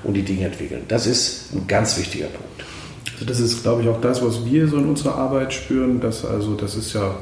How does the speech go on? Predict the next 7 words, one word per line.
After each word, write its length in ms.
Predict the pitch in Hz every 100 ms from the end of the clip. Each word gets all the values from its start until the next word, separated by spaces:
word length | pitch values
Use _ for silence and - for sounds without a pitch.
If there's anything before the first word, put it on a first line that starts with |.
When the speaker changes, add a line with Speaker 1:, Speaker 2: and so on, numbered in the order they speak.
| -
Speaker 2:
querbeet, 520 | - 110 - 110 113 -
äh, 260 | - 110 104
Branchen, 580 | 110 123 117 117 110 104 - - - -
Speaker 1:
Ja. 80 |
Speaker 2:
querbeet 500 | 101 117 - 110 110 -
und 180 | 113 -
auch 160 | 101